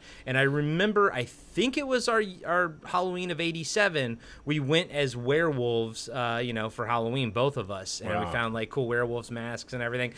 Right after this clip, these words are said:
Speaker 1: And I guarantee you it was inspired by this show right here. So, and like you guys, I haven't <laughs> fucking seen it in thirty-five years. It's lived in my memory fondly for so long, but at the same time,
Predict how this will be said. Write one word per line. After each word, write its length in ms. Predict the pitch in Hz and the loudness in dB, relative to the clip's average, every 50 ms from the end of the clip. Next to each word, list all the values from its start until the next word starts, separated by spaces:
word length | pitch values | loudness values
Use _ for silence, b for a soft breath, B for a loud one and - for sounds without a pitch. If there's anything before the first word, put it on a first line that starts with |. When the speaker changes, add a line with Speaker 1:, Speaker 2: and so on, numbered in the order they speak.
| B B B | B B B
Speaker 1:
And 80 | 151 170 | -2 0
I 60 | 180 | 0
guarantee 560 | 165 156 196 196 196 185 175 143 - - 220 | 2 6 8 8 8 8 4 0 -2 -2 -2
you 340 | 196 180 170 160 147 131 127 | 0 0 2 2 2 2 2
it 180 | 139 135 135 127 | 0 0 -2 -2
was 280 | 120 120 120 120 113 | -2 -4 -4 -4 -4
inspired 680 | - 139 123 120 - - 135 123 123 120 117 117 113 110 | -4 -4 -4 -4 -4 -2 -2 0 0 0 0 -2 -2 0
by 280 | 107 127 110 117 123 120 | 2 4 4 4 4 2
this 200 | 107 113 117 110 | 0 -4 -6 -4
show 380 | - - - - 113 107 104 104 | -4 -4 -4 -4 -2 -2 -2 -2
right 280 | 101 101 101 101 98 - | -2 -4 -6 -6 -8 -8
here. 260 | 107 107 101 101 101 | -8 -8 -8 -8 -6
So, 320 | - - 202 190 - - B B B B B B B B | 0 2 2 2 2 0 B B B B B B B B
and 120 | 180 190 208 | 2 6 8
like 220 | 247 254 240 247 | 8 6 6 4
you 100 | 262 277 | 0 4
guys, 520 | 269 254 233 240 247 240 240 214 - - - b b b b b | 6 6 8 8 6 6 4 2 -6 -10 -12 b b b b b
I 120 | - 123 | -2 0
haven't 320 | 139 170 190 185 214 170 139 | 2 2 2 2 2 0 0
<laughs> 0 | |
fucking 480 | - - - - - 196 - - 180 165 | -4 -8 -8 -4 -4 -2 0 2 0 0
seen 320 | 135 - - 269 277 285 285 | 0 0 2 2 2 4 4
it 140 | 277 220 | 4 2
in 120 | 180 170 160 | 2 0 -2
thirty-five 920 | - - 381 370 339 349 339 302 330 - - - 269 262 262 254 247 214 170 | -2 0 2 4 6 6 4 4 0 0 0 0 2 4 4 4 4 2 0
years. 800 | 160 165 180 220 262 294 311 311 302 285 240 185 147 127 - B B B B B | -4 -6 -4 0 2 4 4 4 4 4 2 2 0 -2 -4 B B B B B
It's 300 | 214 240 233 - - 185 | -2 0 0 -2 -4 -4
lived 560 | 208 214 240 269 294 311 294 269 226 180 175 | -4 -2 0 2 4 4 4 4 2 -2 -6
in 260 | 202 - 185 214 214 | -6 -2 0 2 2
my 260 | 208 208 190 196 202 190 | 2 2 2 2 2 2
memory 880 | 175 160 156 165 180 202 220 233 233 226 214 202 185 156 131 120 113 B B B B B B - | 2 0 0 0 2 2 4 4 4 4 4 2 0 -2 -2 -6 -8 B B B B B B -18
fondly 720 | - - - - - 214 233 247 262 254 247 220 220 208 | -18 -16 -4 2 4 6 8 8 8 8 8 6 4 4
for 160 | - - 196 | 4 2 0
so 220 | - - 202 190 180 | 2 4 4 4 4
long, 460 | 160 160 170 190 220 240 240 220 190 | 4 4 4 6 6 6 6 4 4
but 140 | 165 190 175 | 2 2 0
at 60 | 175 | 0
the 60 | 175 | -4
same 260 | 165 - 214 214 214 | -4 -2 0 0 0
time, 520 | 208 - - 208 226 233 240 220 175 135 | -2 -2 -2 0 0 2 2 2 0 0